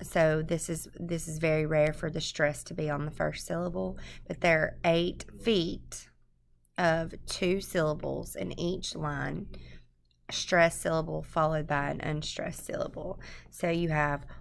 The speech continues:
once is your stress, once up, on a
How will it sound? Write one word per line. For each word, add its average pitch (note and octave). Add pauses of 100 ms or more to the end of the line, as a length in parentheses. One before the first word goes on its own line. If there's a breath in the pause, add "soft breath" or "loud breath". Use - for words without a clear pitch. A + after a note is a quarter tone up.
(120)
once F3
is E3+
your F3
stress, -
once E3+ (100)
up, F#3 (520 soft breath)
on F#3+
a D#3